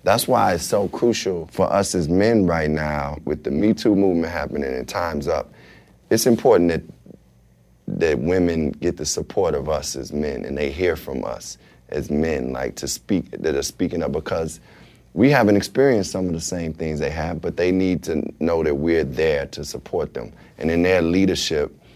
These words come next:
as they, with this movement, you have full support of men who care. Basically, I'm saying,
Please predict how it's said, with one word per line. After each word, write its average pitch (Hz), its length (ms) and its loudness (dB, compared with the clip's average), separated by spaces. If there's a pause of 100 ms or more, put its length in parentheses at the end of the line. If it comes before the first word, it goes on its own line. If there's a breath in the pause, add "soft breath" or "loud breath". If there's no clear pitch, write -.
(160 loud breath)
as 78 160 -2
they, 82 160 4 (200)
with 78 200 -4
this 80 220 -2
movement, 80 520 0 (240 loud breath)
you 85 120 0
have 82 380 0 (720 soft breath)
full 95 480 4
support 87 560 0
of 71 320 -2 (320)
men 87 380 4
who 82 180 -2
care. 98 400 0 (540 loud breath)
Basically, 87 480 4
I'm 80 140 -2
saying, 78 440 -4